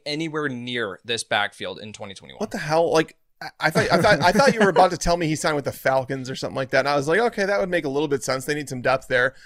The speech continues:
Speaker 2: But,
Speaker 1: Ugh.
Speaker 2: dude, what? Like, Rex Burkhead, I, I mean, I guess you make some money if you can, but this depth chart, David Johnson, Phillip Lindsay, Mark Ingram.
Speaker 1: Oh, it's so bad.
Speaker 2: I don't know what the Texans are doing. Like, if you,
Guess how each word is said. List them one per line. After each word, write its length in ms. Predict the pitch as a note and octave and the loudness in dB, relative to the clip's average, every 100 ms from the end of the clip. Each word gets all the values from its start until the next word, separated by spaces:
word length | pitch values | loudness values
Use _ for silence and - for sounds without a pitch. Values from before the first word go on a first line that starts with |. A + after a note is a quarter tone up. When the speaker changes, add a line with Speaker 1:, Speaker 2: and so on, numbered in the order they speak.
| - - _ | -20 -20 _
Speaker 2:
But, 160 | D3 - | -6 -4
Speaker 1:
Ugh. 480 | D3+ C#3+ C3+ B2 A#2 | -2 0 0 -2 -2
Speaker 2:
dude, 360 | - G#3+ C#3 A#2 | 4 4 2 -6
what? 640 | D3+ G#3+ F4 - - - | -2 2 2 0 -8 -8
Like, 220 | - G3+ - - | -4 -4 -4 -20
Rex 320 | - D#3+ - | 0 2 2
Burkhead, 440 | - A#3 B3 G3+ G3 _ - _ | 0 -2 -2 -6 -8 _ -20 _
I, 140 | - D3+ - | -20 -20 -10
I 20 | C3+ | -6
mean, 180 | C3+ | -4
I 120 | C3+ C#3 | -4 2
guess 260 | F3 - | 2 2
you 80 | C#3+ | 0
make 160 | D3 C#3 | -2 -2
some 140 | C3 | -4
money 240 | C3+ C#3 | -4 -4
if 120 | B2+ B2+ | -6 -10
you 60 | |
can, 400 | - D#3+ B2+ B2 - - _ - | -6 -2 -2 -4 -14 -20 _ 0
but 360 | C#3 C3 B2+ _ | 4 4 2 _
this 240 | - D#3+ - | -2 -2 2
depth 220 | C#3+ - | 0 2
chart, 260 | C3+ C3+ - | -2 -2 -2
David 240 | C#3+ D3 B2 | -2 0 0
Johnson, 380 | C#3 C#3+ C3+ | 0 0 -4
Phillip 240 | B2+ C#3 C#3 | -4 -4 -2
Lindsay, 280 | C#3 C#3+ C#3 | -4 -4 -2
Mark 280 | C3+ C#3 | -2 -2
Ingram. 640 | - C#3 C#3+ D3 D3+ D3+ D#3 _ _ _ - | -4 -8 -6 -6 -8 -16 _ _ _ _ -6
Speaker 1:
Oh, 220 | B2+ B2 | -2 0
it's 180 | A#2 - | -2 -4
so 360 | - C#3+ B2+ A#2 | -4 2 2 2
bad. 520 | A#2+ B2 B2+ A#2+ A#2 - | 2 2 2 -2 -8 -8
Speaker 2:
I 60 | |
don't 160 | E4+ F#4 | -6 0
know 80 | C#4+ | 4
what 100 | B3 | 4
the 80 | D#3 | 4
Texans 400 | E3+ D#3+ D3 B2+ | 0 0 -4 -8
are 60 | |
doing. 260 | A#2 B2 A#2+ | -8 -8 -4
Like, 160 | D3+ | -4
if 100 | E3+ | -4
you, 220 | F3 B3+ | -6 -10